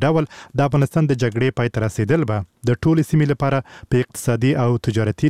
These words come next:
لحاظ ګټوره تمام سي. د ډیلی میل په لیکنه کې راغلي چې پاکستان او افغانستان له اوږدې مودې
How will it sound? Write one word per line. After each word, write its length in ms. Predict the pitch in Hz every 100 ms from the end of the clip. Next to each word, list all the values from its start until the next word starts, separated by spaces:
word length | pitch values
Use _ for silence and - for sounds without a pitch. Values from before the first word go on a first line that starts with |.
| 147
لحاظ 260 | 113 127 -
ګټوره 800 | - _ 117 113 107 143 113 -
تمام 260 | 104 104 95
سي. 100 | 113 110 _ _ _ - 160
د 80 | 160
ډیلی 160 | 147 135
میل 120 | 135 -
په 60 | 117
لیکنه 280 | 104 123 117
کې 160 | -
راغلي 260 | 104 107 175 -
چې 420 | 160 - - - 160
پاکستان 420 | 160 175 - 185
او 40 | 160
افغانستان 500 | 151 143 127 156 147
له 80 | 143 139
اوږدې 280 | 123 117 151
مودې 180 | 123